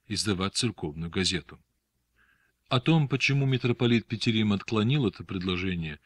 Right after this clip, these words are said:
сделанное Константином Харчевым, председателем Совета по делам религии, редактор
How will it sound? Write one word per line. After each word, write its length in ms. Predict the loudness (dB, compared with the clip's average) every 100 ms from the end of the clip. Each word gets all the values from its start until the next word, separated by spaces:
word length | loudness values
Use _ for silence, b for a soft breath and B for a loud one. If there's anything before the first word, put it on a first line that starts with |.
| b b
сделанное 720 | -6 0 2 2 0 -2 -6 -6
Константином 640 | -6 -6 -4 -4 -2 -2
Харчевым, 600 | -2 -4 -4 -8 -10 -18 b b b -8
председателем 760 | -4 -2 0 0 -2 -2 0
Совета 420 | 0 0 -2 -4
по 100 | -10
делам 320 | -6 -4 -2 -2
религии, 520 | -2 -4 -8 -16 -18 _ _ _ B B B B
редактор 640 | 0 4 4 2 0 0